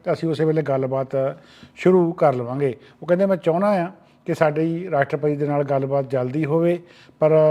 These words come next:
ਐਡਾ ਕੋਈ ਬਰਨਿੰਗ ਇਸ਼ੂ, ਯਾਨੀ ਕਿ ਐਡਾ ਕੋਈ ਤੇਜ਼ ਇਸ਼ੂ ਨਹੀਂ ਹੈਗਾ ਵੀ ਜਿਹਦੇ ਵਾਸਤੇ ਮੈਂ ਇਹ ਕਹਾਂ ਕਿ ਬਹੁਤ ਜ਼ਰੂਰੀ ਆ ਗੱਲ ਕਰਨੀ।" ਅ, ਕਿਉਂਕਿ ਕੈਨੇਡਾ ਦੇ ਵਿੱਚ ਇਸ ਵੇਲੇ ਕੰਮਕਾਰ ਕਾਫੀ ਪ੍ਰਭਾਵਿਤ ਹੋਏ ਆ। ਟੈਰਿਫ ਕਾਰਨ,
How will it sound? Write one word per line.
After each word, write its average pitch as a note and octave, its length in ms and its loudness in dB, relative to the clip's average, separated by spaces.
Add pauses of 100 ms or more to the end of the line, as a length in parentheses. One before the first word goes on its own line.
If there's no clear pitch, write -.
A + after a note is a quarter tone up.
(160)
ਐਡਾ F#3 280 0
ਕੋਈ E3+ 140 -8
ਬਰਨਿੰਗ D3 460 -2
ਇਸ਼ੂ, D#3+ 220 -6
ਯਾਨੀ D3+ 200 -4
ਕਿ D3+ 80 -6
ਐਡਾ D3 220 -2
ਕੋਈ D3 140 -4
ਤੇਜ਼ D3+ 340 -2
ਇਸ਼ੂ D3 220 -4
ਨਹੀਂ D3 160 -4
ਹੈਗਾ D#3+ 360 0 (300)
ਵੀ C#3+ 60 -8
ਜਿਹਦੇ E3+ 160 2
ਵਾਸਤੇ D3+ 380 0
ਮੈਂ D3 260 -2
ਇਹ D3 280 0
ਕਹਾਂ D3 440 -6 (280)
ਕਿ E3 80 -4
ਬਹੁਤ D#3 240 2
ਜ਼ਰੂਰੀ D3+ 560 0
ਆ B2 80 -2
ਗੱਲ A2 220 -8
ਕਰਨੀ।" G#2+ 360 -12 (800)
ਅ, - 20 2
ਕਿਉਂਕਿ E3 320 0
ਕੈਨੇਡਾ F3 320 0
ਦੇ F3+ 60 2
ਵਿੱਚ F3 100 -4
ਇਸ D#3 160 -2
ਵੇਲੇ E3+ 200 -2
ਕੰਮਕਾਰ D3 480 -2
ਕਾਫੀ C#3+ 260 -4
ਪ੍ਰਭਾਵਿਤ C#3+ 560 -2
ਹੋਏ D#3 240 0
ਆ। D#3 60 0
ਟੈਰਿਫ C#3 380 -4
ਕਾਰਨ, C#3+ 560 -4